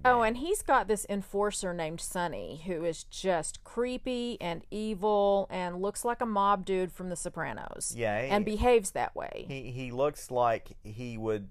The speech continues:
Speaker 2: you know, shoot you in the head and then, you know,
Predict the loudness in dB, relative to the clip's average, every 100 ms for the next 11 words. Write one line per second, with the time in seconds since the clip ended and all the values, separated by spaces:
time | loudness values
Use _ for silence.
0 | -10 -8 -4 -4 -4 -8 -8 -8 -8 -8
1 | -6 -4 0 2 2 0 -4 -6 -4 -4
2 | -4 -6 -10 -6 -4 -4 -6 -10 -12 -12
3 | -8 -6 -6 -8